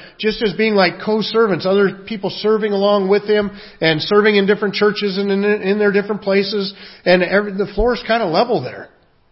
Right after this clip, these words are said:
In verses ten and eleven, it says, "When Timothy comes, see that you put him at ease among you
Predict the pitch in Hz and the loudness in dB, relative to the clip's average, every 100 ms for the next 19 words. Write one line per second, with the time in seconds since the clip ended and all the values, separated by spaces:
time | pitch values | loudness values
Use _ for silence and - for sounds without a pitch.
0 | _ - 170 214 190 175 214 226 202 185 | _ -8 2 2 2 -2 0 2 4 6
1 | 214 196 147 139 196 175 151 - - 175 | 6 6 4 -4 -2 -2 -4 -6 -2 -2
2 | - 247 240 185 - 170 180 180 226 214 | 0 0 0 -2 0 0 0 -2 -2 -2
3 | 190 180 - 220 214 190 180 208 226 214 | -2 -4 2 6 6 4 0 -4 -2 0
4 | 160 180 202 208 170 120 | 0 2 2 2 2 -2